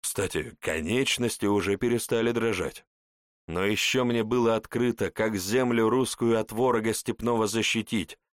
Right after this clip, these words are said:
как хана Батыя остановить, вспять его орду обратить. Что, боярин, готов ли ты теперь меня послушать?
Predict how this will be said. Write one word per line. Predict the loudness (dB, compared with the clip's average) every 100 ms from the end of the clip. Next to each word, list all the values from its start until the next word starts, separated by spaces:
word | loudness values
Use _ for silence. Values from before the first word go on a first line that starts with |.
| _ _
как | -4 -4 -4
хана | -2 0 2 0
Батыя | 0 0 0 2 2
остановить, | 0 0 0 2 0 0 -4 -14 _ _
вспять | -8 -8 -2 0 0 0
его | 0 2 2
орду | 0 2 4
обратить. | 4 2 -2 -4 -6 -8 -20 _ _ _ _ _ _ _ _
Что, | -6 0 2 4
боярин, | 4 2 2 0 -4 -10 _ _ _ _
готов | -4 -2 2 0 2
ли | -2
ты | -2
теперь | -4 0 2 2
меня | 2 0
послушать? | -2 -4 -2 -2 -4 -10